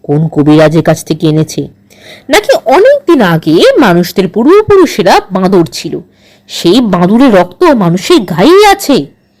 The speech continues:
ওই আশ্চর্য বড়ি খেলে তাদের আবার বাঁদর হয়ে যাওয়ার সম্ভাবনা আছে। ওই একই রকম ধাত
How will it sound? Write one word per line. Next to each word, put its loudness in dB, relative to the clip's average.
ওই 4
আশ্চর্য -4
বড়ি -2
খেলে -2
তাদের -4
আবার 0
বাঁদর -2
হয়ে -2
যাওয়ার 0
সম্ভাবনা -6
আছে। -14
ওই 2
একই -2
রকম 2
ধাত -4